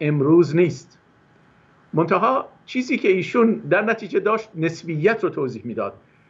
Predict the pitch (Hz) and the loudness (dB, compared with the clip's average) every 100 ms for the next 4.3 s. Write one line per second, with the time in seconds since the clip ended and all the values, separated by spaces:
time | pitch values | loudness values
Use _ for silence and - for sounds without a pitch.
0 | _ 143 143 233 185 190 254 226 190 165 | _ 0 2 2 2 2 4 4 2 0
1 | 170 160 151 151 135 156 135 127 123 120 | -2 -2 2 2 2 0 0 0 -2 -4
2 | 117 113 - 120 120 175 160 147 147 143 | -8 -12 -8 -4 0 0 0 -2 -4 0
3 | 131 127 123 - 151 147 160 165 190 185 | 0 0 -4 -4 -6 -2 0 2 0 0
4 | 226 208 208 | -2 -2 -6